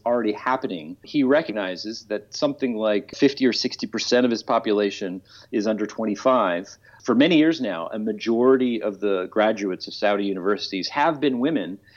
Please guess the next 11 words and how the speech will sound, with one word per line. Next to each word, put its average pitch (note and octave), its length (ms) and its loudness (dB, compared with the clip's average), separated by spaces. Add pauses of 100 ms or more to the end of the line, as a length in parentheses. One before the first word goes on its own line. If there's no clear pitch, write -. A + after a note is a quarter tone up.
(140)
and C#3+ 120 2
he's D#3 460 0
essentially D3 520 4
using B2+ 560 2
that A2+ 440 2
as G#2 160 -8
his G#2+ 240 -2
base G2 520 -4
or G2+ 80 -8
his A2+ 200 -4
constituency C3 960 0